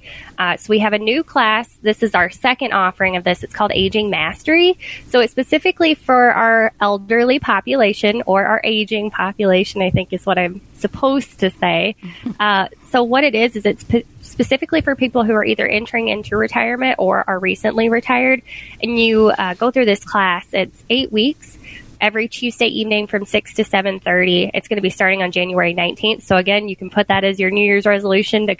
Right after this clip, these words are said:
Speaker 1: attend a Crow Wing Energized Aging Mastery Program <laughs> class.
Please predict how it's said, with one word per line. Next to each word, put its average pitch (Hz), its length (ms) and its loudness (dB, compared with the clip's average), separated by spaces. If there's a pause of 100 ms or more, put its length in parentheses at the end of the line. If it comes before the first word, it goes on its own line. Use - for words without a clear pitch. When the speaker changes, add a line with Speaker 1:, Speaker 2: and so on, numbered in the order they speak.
Speaker 1:
attend 214 360 0
a 202 40 -2
Crow 220 220 2
Wing 214 180 2
Energized 208 760 2 (100)
Aging 226 340 2
Mastery 226 520 2
Program 226 480 2
<laughs> - 80 -14
class. 214 280 2